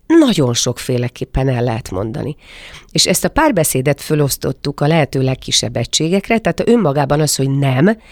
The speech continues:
jelentéssel bírt, akkor ott behúztunk egy vonalat. <clears throat> És összeírt hatszáz kifejezést.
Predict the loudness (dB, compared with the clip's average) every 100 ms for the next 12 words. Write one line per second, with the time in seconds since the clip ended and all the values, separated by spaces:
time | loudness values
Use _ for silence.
0 | -10 0 2 2 -2 -2 0 0 0 0
1 | 0 0 -2 0 0 0 -2 -2 -4 -6
2 | -6 -8 -8 -8 -8 -10 -10 -18 -18 -16
3 | -16 -2 0 4 4 4 2 0 2 2
4 | 2 0 0 -2 -2 -2 -4 -4 -4 -6
5 | -4 -4 -4 -2 0 0